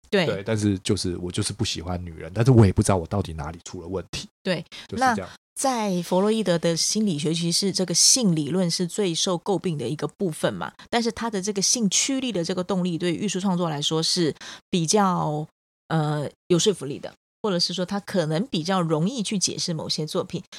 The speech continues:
Speaker 1: 但是他为什么会受人诟病，有一个很大的原因，就是他提到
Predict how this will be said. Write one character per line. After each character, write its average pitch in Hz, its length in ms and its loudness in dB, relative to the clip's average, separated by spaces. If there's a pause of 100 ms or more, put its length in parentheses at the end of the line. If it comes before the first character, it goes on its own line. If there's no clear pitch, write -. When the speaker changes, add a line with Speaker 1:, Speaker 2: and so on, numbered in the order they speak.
(120)
Speaker 1:
但 277 100 -4
是 269 80 -4
他 269 160 -8
为 330 220 0
什 151 200 0
么 120 140 -6
会 190 160 -2
受 190 320 2
人 156 180 -2
诟 202 160 2
病， 170 220 0
有 127 80 0
一 147 80 0
个 156 80 -2
很 151 180 -4
大 214 140 -2
的 180 80 0
原 160 200 0
因， 160 220 2
就 180 120 0
是 175 100 0
他 214 300 -4
提 151 240 -6
到 180 200 -2